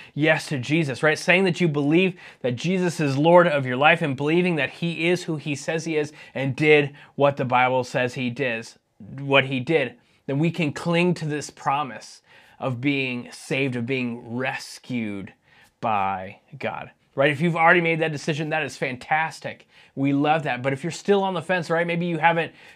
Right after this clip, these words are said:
come to the starting line yet, that's okay. This is a mile marker. It's something that we work towards, and we simply just wanna be here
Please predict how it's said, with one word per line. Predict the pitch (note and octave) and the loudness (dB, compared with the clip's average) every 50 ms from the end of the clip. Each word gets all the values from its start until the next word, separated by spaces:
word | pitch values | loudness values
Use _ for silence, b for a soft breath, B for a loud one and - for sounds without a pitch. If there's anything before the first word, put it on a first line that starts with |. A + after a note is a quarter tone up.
| B _ | B _
come | - E3 E3+ E3+ F3 | -2 0 0 2 2
to | D#3+ D#3+ | 0 0
the | D3+ C#3 | -2 -4
starting | C3 - - D#3 D3 D#3 D#3+ D3+ D3 C#3 C#3 - | -6 -4 -2 0 0 0 -2 -4 -8 -10 -12 -8
line | - C3+ B2+ B2+ B2+ B2 | -4 -4 -2 -2 -2 -4
yet, | A#2 G#2+ - B2 B2+ | -4 -6 -6 -8 -6
that's | C#3 D3+ F#3 F#3+ F#3+ - - | -4 -4 -4 -4 -6 -12 -14
okay. | - D#3+ E3+ F3 E3 - - D#3+ E3+ D#3+ A2+ - b b b b b b | -10 -8 -6 -6 -8 -6 -6 -6 -6 -6 -6 -10 b b b b b b
This | - D#3 C#3+ | -10 -8 -8
is | F3 F3 E3+ | -6 -4 -4
a | E3+ | -4
mile | D#3 D3+ D3 D3 D3+ E3+ F3 | -2 -2 0 0 2 2 2
marker. | E3 C#3 B2 B2 C3+ B2 | 0 0 -2 -2 -6 -8
It's | A#2+ - | -10 -6
something | - D#3+ D#3+ E3+ E3 F3 D#3+ | -4 -2 -2 -2 -2 -4 -4
that | D3+ D3 C#3+ | -4 -6 -4
we | D3 C#3+ | -4 -4
work | C3+ B2+ C3+ C#3 C#3 C#3 - | -2 -2 -2 -2 -2 -6 -6
towards, | - C#3 B2+ B2+ B2 | -6 -4 -4 -4 -6
and | B2 B2+ | -6 -6
we | C#3 C#3+ | -6 -6
simply | C#3 - - D3+ C#3+ - D#3+ C#3+ | -6 -6 -8 -8 -6 -6 -6 -8
just | C3 B2 B2 - | -8 -8 -10 -10
wanna | C3+ B2+ B2 | -8 -8 -8
be | A#2+ A#2+ C3 C3 C3 B2+ | -8 -6 -6 -6 -6 -6
here | A#2+ C3 A#2+ A#2 B | -6 -6 -6 -6 B